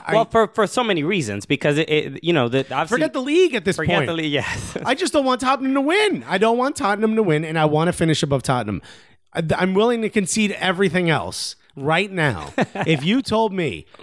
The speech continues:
Speaker 1: you won't be in the Champions League next year, if you told me you don't win the champ, you don't win the, you don't win the, the Premier League this year,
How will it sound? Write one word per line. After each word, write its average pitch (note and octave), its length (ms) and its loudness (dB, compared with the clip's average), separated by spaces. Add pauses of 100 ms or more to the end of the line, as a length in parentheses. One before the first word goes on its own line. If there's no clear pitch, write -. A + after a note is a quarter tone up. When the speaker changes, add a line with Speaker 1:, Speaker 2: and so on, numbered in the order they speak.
(140)
Speaker 1:
you D3+ 220 0
won't E3+ 240 2
be F#3+ 100 0
in F3+ 80 2
the F3 80 2
Champions D3 560 0
League A#2+ 160 0
next A#2+ 360 -2
year, A3 360 2 (500)
if C#3 140 0
you D#3+ 100 -2
told E3 220 0
me D#3+ 80 -2
you C#3+ 160 0
don't F3 240 2
win F3+ 220 2
the D#3+ 80 2
champ, D#3+ 340 0
you C#3+ 120 0
don't E3 160 4
win E3 160 0
the, C#3 140 -2 (100)
you C3 100 0
don't C#3 140 4
win D#3 160 0
the, D3 100 2
the C3 180 0
Premier C3 360 2
League B2 200 -2
this G#2+ 220 -4
year, F#2 260 -2